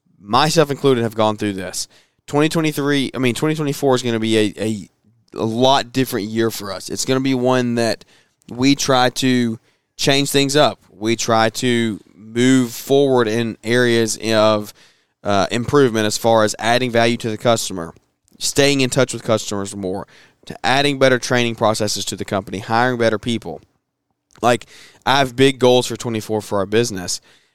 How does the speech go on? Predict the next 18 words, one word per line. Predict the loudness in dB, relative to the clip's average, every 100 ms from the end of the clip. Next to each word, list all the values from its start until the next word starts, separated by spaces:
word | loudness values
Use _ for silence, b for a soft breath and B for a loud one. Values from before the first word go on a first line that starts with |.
| b -2
and | 0
adding | 2 2 2 2
value | 2 2 0
is | -2
one. | -6 -4 -4 -4 -12
And | -8 -6 -2
so, | 2 2 2 -2 b b b _ _
hey, | 0 0 0
I'm | -2 0 2 2
working | 0 0 -4
through | -2
this. | -2 -4
If | -6
you | -2 0
have | 2 0
any | 0
ideas | 0 2 2 4
or | 2 2 0